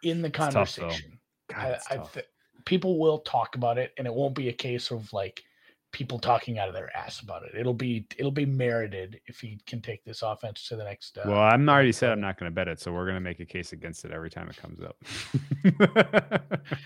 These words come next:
Speaker 1: I feel like it, it's like our, our, uh,
Speaker 2: <laughs>
Speaker 1: Bengals from last year. Maybe we have to bet it now. Just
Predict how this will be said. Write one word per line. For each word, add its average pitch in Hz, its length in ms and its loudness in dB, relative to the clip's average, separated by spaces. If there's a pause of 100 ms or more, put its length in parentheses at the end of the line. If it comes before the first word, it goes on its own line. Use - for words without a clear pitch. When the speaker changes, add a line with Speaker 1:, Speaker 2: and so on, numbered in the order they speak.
(640)
Speaker 1:
I - 100 -2
feel 190 200 4
like 165 200 8
it, 147 140 0
it's 151 180 -2
like 160 220 6
our, 127 260 8 (160)
our, 123 260 6
uh, 113 320 8 (340)
Speaker 2:
<laughs> - 380 -8
Speaker 1:
Bengals 175 380 2
from 123 140 -6
last 110 260 -2
year. 113 80 -8
Maybe 135 200 0
we 135 140 -4
have 127 280 2
to 135 80 -4
bet 107 160 0
it 104 120 -4
now. 110 200 -2
Just 120 240 -10